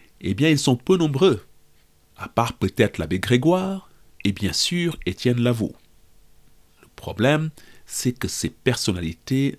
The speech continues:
n'ont plus voix au chapitre à Paris. Lavaux, par exemple, est un temps nommé agent de la République en Guadeloupe, mais Napoléon le démet de ses fonctions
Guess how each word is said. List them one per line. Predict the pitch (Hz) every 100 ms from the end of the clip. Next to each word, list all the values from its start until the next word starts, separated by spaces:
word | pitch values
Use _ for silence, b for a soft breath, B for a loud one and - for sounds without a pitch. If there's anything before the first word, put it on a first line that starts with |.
| -
n'ont | 90 85 -
plus | 131 123
voix | 98 95
au | -
chapitre | 78 - - - 104 -
à | -
Paris. | - 120 - - - - _ _ _ _ _ _ _ _ -
Lavaux, | 87 113 87 110
par | - 82
exemple, | 92 101 135 139 -
est | 98 -
un | 135 131
temps | - 123 107
nommé | 98 95 107 98 - -
agent | 95 98 117
de | 101
la | 92
République | - 92 92 104 80
en | 76
Guadeloupe, | 80 98 151 190 - b b b b b b _ -
mais | 104
Napoléon | 110 131 131 123 120 135 156
le | 127
démet | 107 110
de | 110
ses | - 85
fonctions | 82 82 - - 113 123